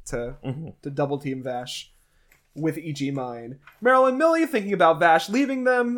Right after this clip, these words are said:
Speaker 1: the townsfolk, town-, townsfolk talk about how they think Vash is the cause of all this, uh, destruction, wishing him death. Meryl stands up and chastises the men, and she thinks back to that old man in the episode we skipped, and, like, how, like, you know, you just gotta keep moving forward.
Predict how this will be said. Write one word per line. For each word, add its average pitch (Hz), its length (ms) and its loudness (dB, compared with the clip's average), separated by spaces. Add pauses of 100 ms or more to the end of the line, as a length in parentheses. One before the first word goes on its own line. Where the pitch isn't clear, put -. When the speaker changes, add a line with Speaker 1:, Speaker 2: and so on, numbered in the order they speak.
(160)
Speaker 1:
the 147 60 -6
townsfolk, 170 720 -2 (260)
town-, 202 360 -6
townsfolk 214 720 2
talk 185 420 2 (340)
about 156 260 2
how 160 140 4
they 165 140 2
think 160 220 -6
Vash 151 320 0
is 151 80 -10
the 156 80 -8
cause 147 280 -2
of 131 80 -8
all 127 160 -2
this, 135 220 -6
uh, 131 300 -4
destruction, 233 840 0
wishing 165 300 -2
him 160 180 -4
death. 131 320 -4 (100)
Meryl 131 280 -6
stands 139 360 -4
up 160 160 0
and 147 140 -4
chastises 190 640 -2
the 202 80 -8
men, 185 320 -4 (400)
and 147 240 -4
she 180 140 -4
thinks 190 260 -2
back 170 240 2
to 180 80 -2
that 156 140 2
old 151 200 0
man 147 300 -2
in 143 80 -4
the 139 120 -2
episode 139 360 -6
we 135 80 -6
skipped, 131 420 -8
and, 123 140 -4
like, 117 200 -8
how, 123 280 -2
like, 120 280 -8 (460)
you 139 80 -8
know, 110 120 -8
you 127 160 -8
just 143 180 -8
gotta - 160 0
keep 196 200 0
moving 180 220 4
forward. 117 460 0